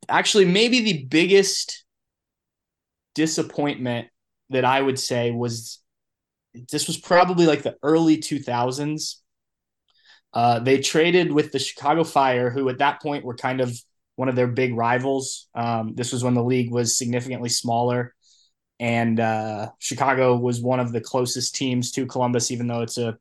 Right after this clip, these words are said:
six-hour drive. Um, but, uh, Chicago had come into the league in nineteen ninety-eight and been really good, and they had a player, Ante Razov, who was, uh, a forward, like, left-footed, free kick guy,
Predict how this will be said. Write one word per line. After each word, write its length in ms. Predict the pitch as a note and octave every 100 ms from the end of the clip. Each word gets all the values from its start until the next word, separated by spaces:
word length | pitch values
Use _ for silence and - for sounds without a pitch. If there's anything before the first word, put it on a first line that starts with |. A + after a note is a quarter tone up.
| _
six-hour 500 | - - B2 B2+ A#2+
drive. 420 | A2 A2+ A2+ A2+ - - - _
Um, 560 | - B2+ A#2 A2 G#2 G#2+ _ _ _ _ _
but, 320 | C3+ B2 -
uh, 340 | B2+ A#2 G#2+ - _ _ _ _ _ _ -
Chicago 320 | - F3+ F3+
had 100 | D#3+
come 180 | E3+ E3
into 120 | D#3+
the 120 | C#3+
league 460 | C3+ C#3+ C#3+ C#3 B2
in 140 | C3+
nineteen 300 | C3 C3 B2+
ninety-eight 380 | C3 B2+ B2+ B2+
and 80 | B2+
been 140 | A#2+
really 260 | A#2 D3+ D3
good, 460 | C3 C3+ C3 B2+ B2 _ _ -
and 100 | B2+
they 60 |
had 80 | C3+
a 40 |
player, 320 | B2+ D#3+ D#3 C3
Ante 340 | C#3 E3 F3
Razov, 560 | C3 B2+ B2+ B2 A2+ - -
who 140 | C3
was, 500 | B2 A#2+ A#2 A#2 A2+
uh, 300 | A#2 A2+ A2+ - _
a 120 | A2+ G#2 - _ _ -
forward, 500 | D3+ D3 C#3+ C3+ B2+
like, 140 | G#2+
left-footed, 680 | A#2+ B2+ - C3+ C3 B2 A#2
free 160 | C#3+ C3+
kick 240 | C#3 -
guy, 400 | C3+ B2 A#2+ A#2